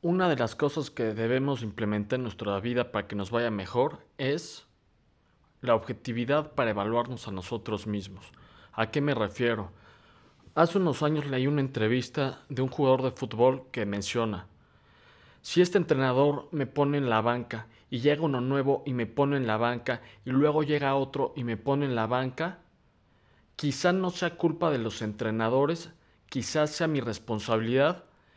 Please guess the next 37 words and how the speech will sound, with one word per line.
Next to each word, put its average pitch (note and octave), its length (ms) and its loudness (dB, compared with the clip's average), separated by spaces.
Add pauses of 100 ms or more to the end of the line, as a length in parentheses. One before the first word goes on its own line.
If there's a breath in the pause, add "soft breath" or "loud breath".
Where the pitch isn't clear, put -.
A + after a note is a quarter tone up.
(160 soft breath)
quizá D3 280 0
no D3+ 180 0
tengo D3 340 2
el C3 140 0
nivel C3 500 0
o B2 120 -4
no C3+ 200 0
he, D3 240 2
me C3+ 160 0
he - 20 0
entrenado C3+ 380 -2
de B2+ 80 0
la A2 80 0
manera A#2+ 460 -2
correcta B2+ 580 -2 (300 loud breath)
para A2 240 2
convencer G#2+ 460 -2
al B2+ 120 2
entrenador". G#2 720 -2 (400 loud breath)
Si - 180 -4
por C3+ 220 4
lo C#3+ 140 6
general, D#3+ 720 2
eh, C#3+ 280 -14 (140)
los D3+ 240 2
resultados C3+ 640 0
no C3+ 100 -2
son C3+ 220 -4
los A2 180 -4
óptimos, C3 560 -2 (300 loud breath)
si C#3 340 0
hay E3 180 4
una D#3+ 240 2
tendencia C#3 540 2
que D#3 80 2
es - 100 -2
favorable C3 720 4